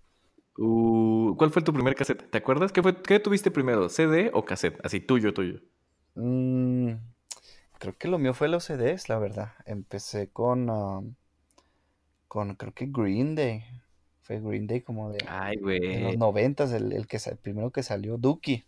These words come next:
Speaker 2: me acuerdo, Dookie. Fue mi
Speaker 1: Uy,
Speaker 2: primer C D.
Speaker 1: güey.
Speaker 2: Y luego ya los que salieron después, como que le empecé a agarrar el chiste y me, o, o que me regalaban, pero
Speaker 1: Ajá.
Speaker 2: he tenido unos cuantos que yo he buscado personalmente en,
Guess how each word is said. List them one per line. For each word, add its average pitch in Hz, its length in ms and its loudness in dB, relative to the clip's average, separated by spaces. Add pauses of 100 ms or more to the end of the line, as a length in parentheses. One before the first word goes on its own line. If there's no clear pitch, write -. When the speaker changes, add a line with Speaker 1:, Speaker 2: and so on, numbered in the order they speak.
Speaker 2:
me 113 120 -12
acuerdo, 113 340 -8
Dookie. 117 340 -8 (720)
Fue 110 100 -6
mi 175 380 -4
Speaker 1:
Uy, 185 220 -4
Speaker 2:
primer 127 120 -4
C 135 140 -2
D. 165 80 -2
Speaker 1:
güey. 165 380 -10 (920)
Speaker 2:
Y 120 100 -4
luego 117 140 6
ya 123 60 8
los 123 100 2
que 120 120 -4
salieron 117 480 -2
después, 98 440 -6
como 104 260 -12
que 98 120 -6
le 98 60 -6
empecé 98 320 -8
a - 20 -2
agarrar 104 320 -4
el 104 140 -8
chiste - 400 -8
y 123 60 -2
me, 107 200 -2
o, 110 240 4
o 113 220 2
que 104 100 -2
me 98 220 -4
regalaban, 98 580 -2 (800)
pero 101 640 -2
Speaker 1:
Ajá. 101 480 -4
Speaker 2:
he 123 160 2
tenido 151 320 0
unos 147 180 -2
cuantos 135 320 -2
que 110 140 -8
yo 113 160 4
he 113 120 4
buscado 110 540 0
personalmente 98 840 -8 (120)
en, 104 160 -6